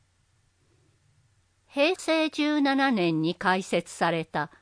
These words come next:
秦野都市農業支援センターは、これまで新規就農者の確保や鳥獣被害対策、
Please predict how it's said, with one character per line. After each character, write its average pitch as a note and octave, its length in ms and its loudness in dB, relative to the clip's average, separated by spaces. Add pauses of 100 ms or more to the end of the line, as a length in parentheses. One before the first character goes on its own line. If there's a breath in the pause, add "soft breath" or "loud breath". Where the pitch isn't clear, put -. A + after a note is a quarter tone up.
(300 soft breath)
秦 C4 320 0
野 B3+ 140 0
都 A#3 160 -2
市 D4+ 180 2
農 C#4 300 4
業 D#3+ 280 2
支 G3 220 -4
援 B3 220 0
セ A3+ 260 0
ン A3 60 -2
タ D#3+ 320 0
ー - 20 2
は、 C#3+ 300 -2 (760 soft breath)
こ G#3+ 140 -2
れ A#3 140 2
ま G#3+ 180 2
で E3 260 -2 (240 soft breath)
新 C#4+ 360 0
規 - 160 0
就 D4 360 2
農 C#4 280 4
者 F3 200 2
の D#3 140 2
確 F#3+ 320 -4
保 D#3+ 180 -2
や D3+ 240 -2 (380 soft breath)
鳥 C4 320 4
獣 C4+ 280 2
被 A#3+ 180 -2
害 A#3 260 0
対 F#3 260 0
策、 - 460 -14